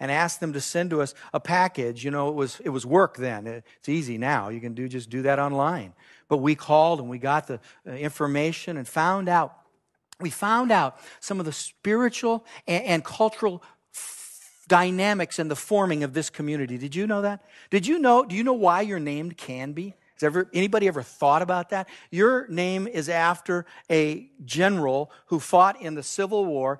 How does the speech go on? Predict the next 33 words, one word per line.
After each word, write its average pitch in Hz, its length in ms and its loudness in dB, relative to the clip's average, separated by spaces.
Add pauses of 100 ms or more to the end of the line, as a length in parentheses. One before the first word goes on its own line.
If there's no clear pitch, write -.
(160)
and 151 120 -4
then 160 140 -2
was 151 140 -4
assigned 180 540 0
to 170 100 -4
Indian 190 400 -4
Affairs 147 480 -2 (180)
in 135 200 -6
Northern 196 420 2
California. 156 720 -2 (180)
His 135 220 -4
name 175 320 0
was 139 180 -4
General 180 560 0 (180)
Canby. 156 460 -4 (140)
He 135 180 -4
never, 170 440 0
ever 151 340 -2
came 143 320 -6
to 131 80 -8
Canby. 123 580 -10 (1900)
In 135 120 -4
fact, 170 420 4
he 151 100 -8
met 143 200 -2
his 180 140 -2
demise 147 640 0
in 131 160 -8
Northern 156 340 -4
California 156 600 -4
trying 180 400 -2
to 190 100 -4
solve 160 440 2